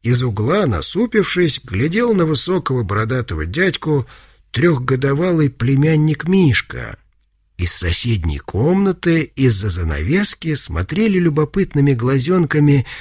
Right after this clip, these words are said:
племянницы Лена и Настя. Старшей, Леночке, было уже семь лет. Хозяин дома Гавриил Степанович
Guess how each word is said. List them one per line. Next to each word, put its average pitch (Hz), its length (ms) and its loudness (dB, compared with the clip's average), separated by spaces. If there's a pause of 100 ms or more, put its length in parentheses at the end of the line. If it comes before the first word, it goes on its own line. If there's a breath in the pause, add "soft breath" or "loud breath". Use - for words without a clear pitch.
(120 loud breath)
племянницы 127 840 0
Лена 165 540 0
и 143 220 0
Настя. 69 760 0 (480 soft breath)
Старшей, 160 920 0
Леночке, 110 880 -2
было 180 380 0
уже 160 320 2
семь 143 380 0
лет. 69 460 -8 (520 loud breath)
Хозяин 107 720 0
дома 95 360 -2
Гавриил 101 420 -2
Степанович 127 760 -2